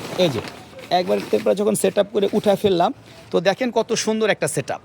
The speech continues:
মানে অসাধারণ একটা সেট আপ। যে পুরা তের-, পিছনে তেরপালটা দিয়ে দিছে, যে গেটও খুলে দিল নূরনবী। নূরনবী আসলে ওর মাথায় অনেক ভালো বুদ্ধি, ও আসলে বুঝে কখন কোন কাজটা করতে হবে। অসংখ্য ধন্যবাদ নূরনবীকে, আমাকে অনেক হেল্প করছে এ-, এই খাঁচাটা সেট আপ করার জন্য। নূরনবী হলো শুভ ভাইয়ের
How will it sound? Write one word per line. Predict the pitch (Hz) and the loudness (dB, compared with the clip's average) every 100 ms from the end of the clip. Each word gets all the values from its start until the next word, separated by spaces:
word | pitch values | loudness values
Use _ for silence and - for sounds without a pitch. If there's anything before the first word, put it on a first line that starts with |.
| - - - - - | -16 -20 -20 -20 -6
মানে | - - | -2 0
অসাধারণ | 247 - 254 226 | 0 2 0 0
একটা | 190 156 | -2 -2
সেট | 135 127 104 | -4 -4 -6
আপ। | - - | -8 -4
যে | 147 165 165 156 - | 0 2 2 0 0
পুরা | 196 185 - | 0 -2 -2
তের-, | 190 185 180 - | 0 0 -2 -4
পিছনে | 196 180 175 | 0 0 2
তেরপালটা | 185 175 180 170 | 0 0 0 0
দিয়ে | 170 185 | 2 0
দিছে, | 165 160 | 0 0
যে | 170 | 0
গেটও | 139 185 208 | 0 0 0
খুলে | 202 190 180 | 0 2 2
দিল | 175 | 0
নূরনবী। | 180 180 175 165 160 - - 151 | 0 2 2 0 -4 -10 -6 2
নূরনবী | 214 233 233 | 2 2 4
আসলে | 226 202 233 | 2 2 0
ওর | 220 | 0
মাথায় | 214 214 | 2 2
অনেক | 214 | 0
ভালো | 185 180 226 | 2 2 2
বুদ্ধি, | 196 165 233 - - - - | 0 0 0 -4 -20 -16 -2
ও | |
আসলে | 196 - 220 | 0 2 2
বুঝে | 160 196 226 180 147 | 2 0 4 4 4
কখন | 196 202 | 2 2
কোন | 196 196 | 0 0
কাজটা | 190 - 165 | 0 2 0
করতে | 185 - | 0 2
হবে। | 170 139 277 | 2 2 0
অসংখ্য | - 151 190 202 | -2 -2 0 2
ধন্যবাদ | 185 202 185 | 2 2 2
নূরনবীকে, | 196 202 185 170 | 2 2 2 2
আমাকে | 175 170 180 | 2 2 2
অনেক | 208 240 | 0 4
হেল্প | 226 - | 2 4
করছে | 226 214 226 247 - - - | 0 4 2 2 -6 -16 -2
এ-, | |
এই | 165 170 202 | 0 2 0
খাঁচাটা | - 190 190 185 | 0 0 0 0
সেট | 196 208 | 0 0
আপ | 202 | 0
করার | 202 | 0
জন্য। | 170 185 | 0 0
নূরনবী | 190 220 220 220 | 0 2 2 2
হলো | 202 196 220 | 0 2 0
শুভ | 214 214 202 | 0 0 2
ভাইয়ের | 196 196 | 4 2